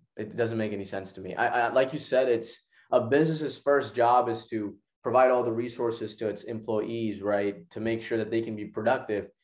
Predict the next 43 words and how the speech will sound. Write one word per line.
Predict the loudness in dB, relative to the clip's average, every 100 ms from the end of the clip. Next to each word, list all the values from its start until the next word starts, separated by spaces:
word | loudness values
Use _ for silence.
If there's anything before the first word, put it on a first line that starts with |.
| _
And | -2
if | 2
they | 6 6
don't | 6
feel | 2 -4
safe | 0 0 0
and | -4
comfortable | -6 -6 -4 0
around | 2 4 2
each | 0 -2
other, | -4
they're | -4
not | -2 -2 -4
gonna | -6
be | -8
productive, | -6 -2 -2 -2 -6
right? | -4 -4 -6
Some | -6
of | -4
them | -2
might | -2 -2
not | -4
even | -6
come | -8 -6
to | -4
work. | 4 4 4 0
And | -10
so | -2 0 0 -8 _ _ 0
I, | 2
I | 2 0
genuinely, | -2 -2 -2 -2 2
like | 2 0
you |
said, | -2 2 2
I | 2
think | -4
it's | -6
politically | -8 -2 0 0 -2
motivated. | -2 -2 -2 0 0 0 -4 _ _
He | -4
wants | 0 2 2 0
to, | 0
like, | 2 0 -2